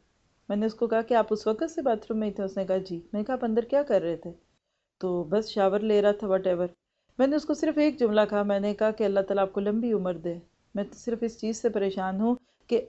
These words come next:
अगर इस वक्त के दौरान इंसान की मौत का वक्त आ जाए तो वो कहाँ मरेगा?" देखिए, जहाँ हम ज़्यादा वक्त गुजारते हैं ना, इंशाल्लाह वहीं हमारी मौत आएगी। अगर आप इल्म के साथ जुड़े हुए हैं,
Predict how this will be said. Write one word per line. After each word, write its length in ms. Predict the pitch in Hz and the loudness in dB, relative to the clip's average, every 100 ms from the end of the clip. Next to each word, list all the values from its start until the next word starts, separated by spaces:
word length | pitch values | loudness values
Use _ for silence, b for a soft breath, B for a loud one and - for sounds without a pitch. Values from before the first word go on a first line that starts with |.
| - | 2
अगर 360 | 214 214 247 | 4 6 4
इस 360 | 254 233 233 - | 4 0 -2 -2
वक्त 260 | 196 220 - | 0 0 2
के 80 | 233 | 2
दौरान 400 | 208 190 196 220 | 2 2 2 2
इंसान 400 | 220 220 190 190 | 0 0 -2 -2
की 120 | 208 | -2
मौत 280 | 196 196 202 | 0 -2 0
का 100 | 208 | 0
वक्त 260 | 196 196 | 0 0
आ 100 | 175 | -2
जाए 140 | 175 196 | 0 -2
तो 140 | 202 | -2
वो 60 | 220 | -4
कहाँ 300 | 208 190 208 | -2 -2 -2
मरेगा?" 400 | 190 170 160 170 _ _ _ _ _ _ _ | -2 -4 -6 -14 _ _ _ _ _ _ _
देखिए, 260 | 277 277 330 | -2 0 0
जहाँ 360 | 220 226 254 285 | 2 2 2 2
हम 160 | 294 | 2
ज़्यादा 280 | 240 202 233 | 4 6 6
वक्त 200 | 262 226 | 4 2
गुजारते 420 | 214 196 196 196 | 2 4 2 2
हैं 80 | 214 | 0
ना, 180 | 247 254 b _ 233 | 0 -4 b _ -2
इंशाल्लाह 440 | 254 247 208 220 | 0 2 2 4
वहीं 300 | 196 196 240 | 2 2 2
हमारी 260 | 233 202 202 | 2 2 2
मौत 280 | 180 180 180 | -2 -4 -4
आएगी। 300 | 170 175 - _ _ | -6 -10 -18 _ _
अगर 220 | 190 202 208 | 0 4 4
आप 200 | 208 208 | 6 6
इल्म 200 | 214 233 | 4 4
के 120 | 247 | 4
साथ 220 | 247 220 | 6 4
जुड़े 260 | 202 233 247 | 6 4 6
हुए 120 | |
हैं, 100 | 277 | 4